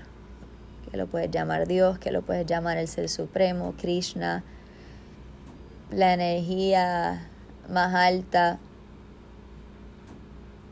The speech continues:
la conciencia. Es estar todas tus acciones,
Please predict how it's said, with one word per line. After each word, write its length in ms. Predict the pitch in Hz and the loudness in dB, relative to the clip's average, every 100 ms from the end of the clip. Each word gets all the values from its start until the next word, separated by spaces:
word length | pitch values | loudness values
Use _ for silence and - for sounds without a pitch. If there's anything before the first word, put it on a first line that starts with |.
| - - - - - - - - - - - - - - | -20 -20 -20 -20 -18 -18 -18 -18 -18 -16 -18 -18 -20 0
la 140 | - 180 | 2 4
conciencia. 1000 | 180 170 - 185 185 175 - 170 170 - - - - - - - - - - - - - - - - - - - - - - - - | 2 0 0 0 0 2 4 4 2 -6 -12 -12 -14 -16 -16 -16 -18 -18 -18 -20 -20 -20 -18 -20 -20 -18 -18 -18 -18 -20 -20 -4 4
Es 180 | 233 262 | 6 6
estar 360 | 262 302 302 285 - | 2 4 4 2 0
todas 320 | 226 220 247 | 6 6 6
tus 180 | - 294 | 2 2
acciones, 920 | 294 - 320 311 285 247 254 - - | 2 0 2 4 4 4 2 -2 -6